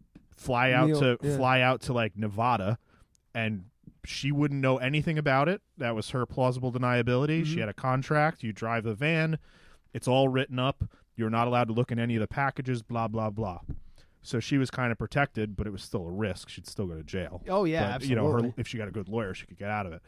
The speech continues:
Speaker 2: Yeah.
Speaker 1: But they would, sh-, he or she, he said he used, he used to mostly use girls 'cause nobody would suspect it.
Speaker 2: Mm-hmm.
Speaker 1: And they would drive all the way back to New York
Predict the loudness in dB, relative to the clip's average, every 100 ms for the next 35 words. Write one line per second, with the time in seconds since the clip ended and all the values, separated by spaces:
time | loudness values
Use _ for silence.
0 | -10 -8 -8 -6 -4 0 0 0 -2 -14
1 | -14 -12 -10 -6 -4 -4 -4 -6 -6 -6
2 | -4 -2 -2 -2 -6 -4 0 0 0 0
3 | 0 0 -6 -6 -4 -4 -6 -10 -10 -8
4 | -6 -8 -12 _ _ -10 -10 -8 -6 -6
5 | -8 -14 -6 -2 -2 -6 _ -20 -20 -20
6 | _ _ 0 2 4 2 -4 -2 0 2
7 | 2 4 4 2 0 0 4 4 2 -2